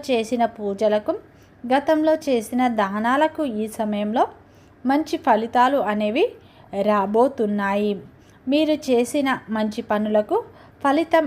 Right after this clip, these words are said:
ఇప్పుడు రాబోతుంది. ఈ రెండు రోజులు మీకు గ్రహాలు అనుకూలంగా ఉంటున్నాయి. దైవానుగ్రహం మీపై ఎక్కువగా ఉండబోతుంది. దైవం మిమ్మల్ని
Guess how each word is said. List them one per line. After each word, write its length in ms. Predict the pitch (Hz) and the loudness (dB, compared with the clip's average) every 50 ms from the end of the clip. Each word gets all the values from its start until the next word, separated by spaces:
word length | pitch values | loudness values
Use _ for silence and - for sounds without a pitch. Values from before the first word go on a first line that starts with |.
| - 226 247 | 0 -2 -4
ఇప్పుడు 260 | 220 233 254 254 277 294 285 277 | -2 -2 -2 0 0 0 2 2
రాబోతుంది. 800 | 220 190 196 196 202 220 240 247 - 233 214 202 202 196 196 196 190 180 - - - - _ - - _ - - - - _ - - - 294 | 0 0 0 0 0 0 0 0 -2 -4 -4 -4 -4 -4 -4 -6 -8 -10 -14 -18 -20 -20 _ -20 -20 _ -20 -20 -20 -20 _ -10 -4 0 2
ఈ 20 | 311 320 277 254 | 2 2 2 2
రెండు 220 | 240 240 247 277 269 247 | 2 2 2 0 2 2
రోజులు 360 | 226 220 214 214 220 220 220 214 214 | 2 0 0 -2 -2 -2 -2 -2 -2
మీకు 220 | 214 208 240 294 415 - - - - - - - - - 214 | -2 0 0 0 0 0 -4 -12 -20 -20 -20 -20 -14 -4 0
గ్రహాలు 500 | 214 214 220 214 214 262 277 285 294 285 214 202 196 | 2 2 2 2 2 2 2 2 2 2 2 0 -2
అనుకూలంగా 640 | 208 214 214 - 262 247 247 240 233 233 240 240 226 214 202 | -4 -6 -4 -2 -2 0 2 2 2 2 0 0 0 0 -2
ఉంటున్నాయి. 600 | 190 185 - 208 196 196 196 190 196 196 196 185 180 - - - - - - - - | -6 -8 -8 -10 -8 -4 -2 -2 -2 -2 -2 -4 -8 -12 -20 -20 -20 -20 -20 -20 -4
దైవానుగ్రహం 1040 | 220 226 240 247 277 285 277 285 285 277 277 277 294 277 247 226 220 214 208 233 233 233 | 2 4 4 6 4 4 2 2 2 2 0 0 -2 -2 -2 -2 -2 -2 -2 -2 -4 -2
మీపై 300 | 226 214 208 208 - 240 247 247 - 226 | -2 -4 -2 0 0 0 0 -2 -4 -6
ఎక్కువగా 400 | 214 - - 254 247 247 254 254 240 226 | -8 -6 -4 -2 0 0 2 2 2 2
ఉండబోతుంది. 720 | 214 208 202 202 196 196 202 196 196 196 202 202 196 202 196 190 196 202 | 0 0 0 -2 -2 -2 -2 -2 -2 -2 -4 -6 -4 -4 -4 -2 0 0
దైవం 320 | 202 214 220 240 233 233 233 220 | 0 2 2 2 0 0 0 -2
మిమ్మల్ని 380 | 214 220 220 220 226 247 320 | -4 -2 -2 -2 0 0 0